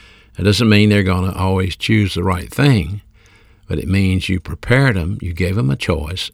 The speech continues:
and then it's up to them. They have to use their volition. If they love you, and they honor you, and they respect you, hopefully they will follow your advice and listen to the Word of God.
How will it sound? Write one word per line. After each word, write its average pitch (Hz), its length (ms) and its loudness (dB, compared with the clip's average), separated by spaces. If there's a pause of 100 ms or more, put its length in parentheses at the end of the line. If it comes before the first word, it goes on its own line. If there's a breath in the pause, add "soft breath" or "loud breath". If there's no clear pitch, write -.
and 80 140 -6
then 98 180 0
it's 120 200 -6
up - 240 -14
to 101 140 -6
them. 107 520 -2
They 85 120 -4
have 82 180 -6
to 76 100 -4
use 85 320 -4
their 92 180 -4
volition. 107 640 0 (760 loud breath)
If 80 160 -6
they 78 140 -2
love 95 380 0
you, 131 380 2 (200)
and 73 140 -6
they 73 140 -6
honor 110 340 2
you, 123 480 2
and 69 160 -8
they 60 80 -10
respect 62 600 -4
you, 117 280 0 (680 soft breath)
hopefully 95 720 4 (160)
they 87 80 -6
will 87 140 -4
follow 80 560 -4
your 85 220 -4
advice 82 600 -6 (480 loud breath)
and 82 140 -4
listen 90 540 2
to - 140 -2
the 90 120 -2
Word 82 200 -4
of 87 160 -4
God. 80 400 -4